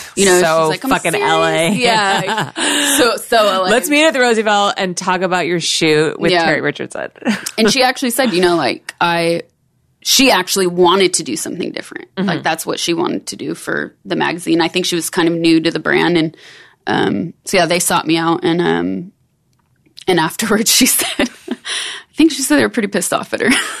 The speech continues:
Speaker 1: And they, and that, like, he, "Well, we don't own the photos. What's that about?" And I was like, "Do you think, like, didn't Helmut Newton shoot for Penthouse?"
Speaker 2: Maybe.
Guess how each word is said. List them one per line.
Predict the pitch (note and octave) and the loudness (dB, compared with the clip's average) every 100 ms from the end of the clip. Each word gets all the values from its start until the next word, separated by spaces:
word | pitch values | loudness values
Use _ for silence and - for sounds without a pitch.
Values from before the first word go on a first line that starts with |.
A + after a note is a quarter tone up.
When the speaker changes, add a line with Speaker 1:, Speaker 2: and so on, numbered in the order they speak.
| - - D#5 - - - G#3 - - G3 - F#3 - - - - - - - - - D4 | -6 -4 -4 -4 -8 -4 -4 -2 -6 -6 -4 -6 -4 -4 -2 -6 -4 -8 -4 -4 -2 0
Speaker 1:
And | E4 D#4+ D#4+ D4+ | 2 2 2 0
they, | G3+ G3 G3 | 0 0 0
and | G3+ G3 G3 - - F3+ | 0 2 0 -2 -8 -4
that, | F#3 F3 - | 0 0 0
like, | F3+ E3+ - _ | -2 -2 -6 _
he, | - - | -12 -4
"Well, | G#3+ F#3+ F#3 - _ _ _ _ _ _ _ _ _ _ _ | 0 0 0 -6 _ _ _ _ _ _ _ _ _ _ _
we | F#3 A3+ | -2 2
don't | C4 A#3+ | 4 4
own | G3+ E3+ | 2 2
the | E3 | -2
photos. | - F#3 A3+ A3+ G3+ | -2 0 2 2 0
What's | G3 G#3 - | -2 -2 -4
that | G#3 F#3 G#3+ | -6 -4 -2
about?" | E3+ C#3+ B2+ A#2 | -2 -2 -2 -2
And | |
I | G#2 | -2
was | G#2 | -4
like, | G2 | -4
"Do | G3+ | -4
you | |
think, | G#3 B3+ C4 C4+ - - | -4 0 2 0 -2 -8
like, | G3 - | -8 -4
didn't | A3+ D4+ A3 | 2 2 2
Helmut | B3 C4 - | 2 2 0
Newton | A3+ A#3+ | 0 0
shoot | A#3 - G#3+ - | 0 -2 -6 -4
for | G#3 G3+ G#3+ _ _ _ _ _ | -2 -2 -2 _ _ _ _ _
Penthouse?" | - G#3+ G#3+ G#3+ G#3 - - _ _ _ - | -4 -2 0 0 0 -6 -14 _ _ _ -10
Speaker 2:
Maybe. | D3 D#3+ D#3 C#3+ D3 D3 | -6 -4 -4 -6 -8 -14